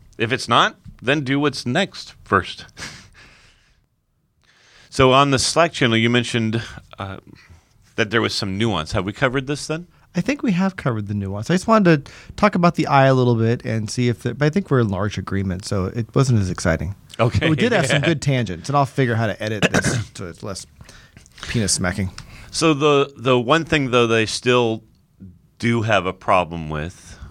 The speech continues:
Speaker 1: on a, just from a dev-centric point of view, is the statement around all dev work should create customer value, right? And the other, we don't need to go into it, but the other thing that I do see as a problem with that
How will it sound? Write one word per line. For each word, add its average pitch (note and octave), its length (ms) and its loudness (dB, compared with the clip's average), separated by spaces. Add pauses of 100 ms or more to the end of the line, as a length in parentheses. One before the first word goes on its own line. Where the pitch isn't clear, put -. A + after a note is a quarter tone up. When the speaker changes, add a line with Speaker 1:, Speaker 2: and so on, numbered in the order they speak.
(140)
Speaker 1:
on F#2 180 0
a, E2 220 0
just - 260 -4
from G2+ 160 -2
a E2+ 60 0
dev-centric F2+ 800 -2
point D2 180 -8
of D2 80 -6
view, C#2 220 -2
is D2+ 160 -4
the E2 100 -4
statement G2 560 -2
around D#2+ 540 -2
all G2 180 4
dev F#2 320 2
work E2 320 -2 (120)
should - 300 -10
create - 320 -6
customer D#2 540 -6
value, D2 460 -2 (960)
right? E2+ 260 0
And D#2 460 -6 (180)
the E2+ 240 -2
other, G2+ 300 2 (600)
we A2+ 100 0
don't F#2 160 2
need F2 100 2
to E2+ 60 4
go D#2+ 200 4
into D#2+ 380 -4
it, D#2+ 100 -6
but D#2 160 -8
the E2 120 0
other G#2 200 2
thing F#2 260 -6
that D#2+ 120 -4
I E2 60 -2
do F#2 180 -4
see F2+ 240 -2
as D2 160 -4
a C#2+ 60 -10
problem A#2 500 0
with C#2+ 180 -4
that C#2+ 340 -2